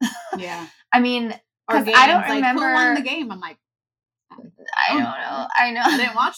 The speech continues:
Speaker 2: the
Speaker 1: <laughs>
Speaker 2: game." <laughs>
Speaker 1: Yeah.
Speaker 2: But that's, it's very real.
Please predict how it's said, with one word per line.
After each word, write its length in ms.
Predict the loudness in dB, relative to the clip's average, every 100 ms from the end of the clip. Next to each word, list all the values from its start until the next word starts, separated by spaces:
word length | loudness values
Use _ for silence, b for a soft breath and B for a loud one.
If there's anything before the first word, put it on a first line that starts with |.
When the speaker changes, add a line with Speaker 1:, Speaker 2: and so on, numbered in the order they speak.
| -8
Speaker 2:
the 100 | -6
Speaker 1:
<laughs> 960 | 0 2 2 2 0 0 0 0 0
Speaker 2:
game." 180 | -2 -4 _
<laughs> 40 | -20 -16 -16 B B B B -6
Speaker 1:
Yeah. 320 | 2 4 2 -6 _ -20
Speaker 2:
But 100 | -16
that's, 360 | -16 -16 -20 -20
it's 180 | -20 -18
very 340 | -12 -10 -8
real. 380 | -8 -6 -8 -8